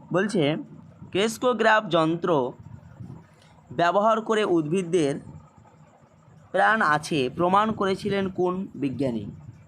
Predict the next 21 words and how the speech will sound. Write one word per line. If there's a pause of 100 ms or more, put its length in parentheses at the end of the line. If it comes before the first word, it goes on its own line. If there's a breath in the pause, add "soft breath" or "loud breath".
(560)
তাহলে
এটা
আমরা (320)
অনেকেই
জানি,
ফাইভ
থেকে
পড়ে
আসি,
তাই
না? (880 loud breath)
তাহলে (120)
সঠিক
অ্যান্সার (640)
হচ্ছে (220)
অপশন
নাম্বার
সি, (580 loud breath)
ডক্টর (100)
আচার্য
জগদীশ